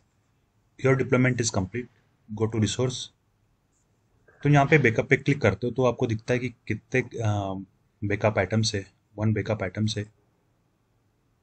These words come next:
इस पर मैं जाता हूँ, अज-, तो ये दिखता है कौन सा आइटम है, Azure Storage,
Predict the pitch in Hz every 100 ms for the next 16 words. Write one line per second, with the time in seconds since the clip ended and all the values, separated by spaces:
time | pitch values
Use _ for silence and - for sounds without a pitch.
0 | _ _ _ _ 127 - 127 135 123 107
1 | 123 127 - _ _ _ - 107 - -
2 | - 110 107 104 110 107 110 123 120 113
3 | 117 101 101 92 - _ _ _ _ -
4 | 113 120 123 113 101 - 120 117 117